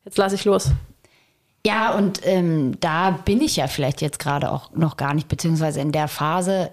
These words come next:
Speaker 2: Sicherlich habe ich die Entscheidung getroffen, aber das mental dann wirklich zu verarbeiten und, ähm, ja, diese, diese Konsequenz, die ich da gezogen habe, auch wirklich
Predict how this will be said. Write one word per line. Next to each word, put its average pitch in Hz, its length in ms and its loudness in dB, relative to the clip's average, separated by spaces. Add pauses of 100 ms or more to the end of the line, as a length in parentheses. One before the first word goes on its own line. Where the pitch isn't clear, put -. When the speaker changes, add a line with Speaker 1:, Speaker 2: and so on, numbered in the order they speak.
(160)
Speaker 2:
Sicherlich 175 340 2
habe 165 80 0
ich 143 60 -8
die - 100 -4
Entscheidung 165 480 0
getroffen, 180 460 0
aber 147 120 -2
das 147 160 -2
mental 147 540 0
dann 156 220 0
wirklich 156 240 -4
zu - 100 -6
verarbeiten 165 640 -2 (540)
und, 160 520 2
ähm, 151 380 0 (320)
ja, 165 140 2
diese, 160 300 -2 (160)
diese 165 260 2
Konsequenz, 170 760 0
die 185 100 0
ich 160 80 -2
da 175 180 0
gezogen 180 560 0
habe, 175 220 -2
auch 151 220 -2
wirklich 165 640 0